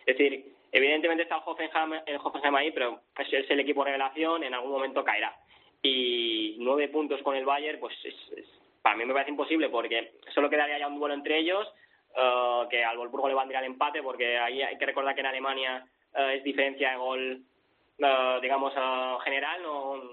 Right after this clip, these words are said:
no particular, con lo que encima tienes, tiene el Wolfsburgo, si no me equivoco ahora mismo, diecinueve goles más.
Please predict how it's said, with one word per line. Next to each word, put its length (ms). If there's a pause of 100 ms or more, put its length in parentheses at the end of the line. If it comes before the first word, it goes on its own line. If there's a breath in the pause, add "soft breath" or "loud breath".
(540)
no 140
particular, 540
con 120
lo 80
que 60
encima 340
tienes, 240 (280)
tiene 160
el 40
Wolfsburgo, 280
si 60
no 60
me 60
equivoco 180
ahora 100
mismo, 220
diecinueve 440
goles 240
más. 180